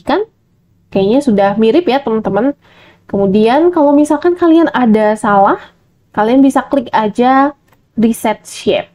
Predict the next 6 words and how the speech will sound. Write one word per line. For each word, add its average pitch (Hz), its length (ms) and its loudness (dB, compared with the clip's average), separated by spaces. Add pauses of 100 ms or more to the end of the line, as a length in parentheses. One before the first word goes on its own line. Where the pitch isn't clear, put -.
(140)
Nanti 254 320 0
teksnya 262 560 -2
akan 254 240 -2
kembali 202 400 2
seperti 220 400 -2
semula. 202 560 0